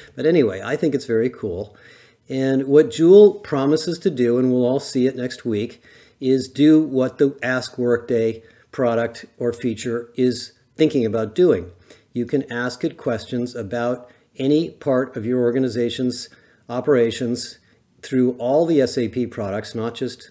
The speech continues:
SuccessFactors, the other modules of S A P, and it will bring back information, it will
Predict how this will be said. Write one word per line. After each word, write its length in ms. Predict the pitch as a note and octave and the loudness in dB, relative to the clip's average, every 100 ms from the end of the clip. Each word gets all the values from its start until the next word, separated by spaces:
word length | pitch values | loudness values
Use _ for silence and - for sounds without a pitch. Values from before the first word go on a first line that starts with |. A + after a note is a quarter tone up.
| _ | _
SuccessFactors, 960 | - B2+ B2 A2 - G2+ F2+ A2 A2 - - - | -10 -8 -6 -8 -8 -10 -10 -10 -10 -14 -20 -14
the 120 | A#2 | -6
other 140 | B2 | -4
modules 440 | A#2 G#2+ G2+ G#2 F#2+ | -2 -4 -6 -8 -8
of 100 | G2 | -8
S 220 | F#2+ G2 | -8 -8
A 80 | F#2+ | -10
P, 280 | F#2+ F#2+ - - - - _ | -10 -10 -12 -20 -20 -20 _
and 100 | A#2+ | -4
it 40 | B2+ | -2
will 120 | C3 | 0
bring 280 | A#2 E3 E3+ | 4 4 6
back 240 | D#3+ D3+ | 2 4
information, 680 | D3 C#3+ B2 A#2+ A#2 B2+ A#2+ | 2 2 0 0 -2 -4 -4
it 180 | A2+ | -6
will 380 | A2 G#2+ G#2+ - | -6 -4 -6 -8